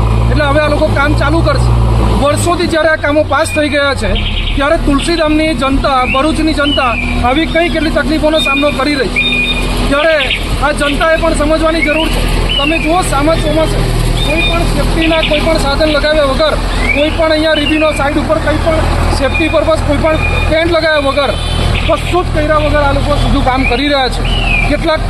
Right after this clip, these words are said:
વર-, કેટલાક સમયથી આ ખોદેલી હાલતમાં હતું, હવે આ લોકો જ્યારે વરસાદ પડી ગયો છે, પાણી ભરાવાના ચાલુ થઈ ગયા છે, લોકોને ખબર પડવા માંડી છે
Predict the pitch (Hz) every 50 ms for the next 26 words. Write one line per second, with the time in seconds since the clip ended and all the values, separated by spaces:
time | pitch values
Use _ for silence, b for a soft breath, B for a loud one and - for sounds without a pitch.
0 | - 233 220 247 247 254 - - 240 277 277 311 311 302 - 269 277 294 294 277
1 | 285 285 285 - 226 254 247 285 285 294 285 262 262 277 277 285 285 277 277 277
2 | 294 294 294 - - - - - - - - 214 240 254 294 285 277 277 269 269
3 | 285 277 277 269 269 269 277 269 247 240 240 - 285 285 - - 269 269 285 262
4 | 277 277 277 285 277 277 302 339 - - 302 - - - 254 254 277 294 285 254
5 | 262 277 277 277 277 277 269 - 269 247 269 285 277 277 277 - 294 294 285 277
6 | 294 285 233 240 247 226 277 294 302 294 - 254 269 285 285 277 277 269 285 285
7 | 285 285 285 294 269 269 302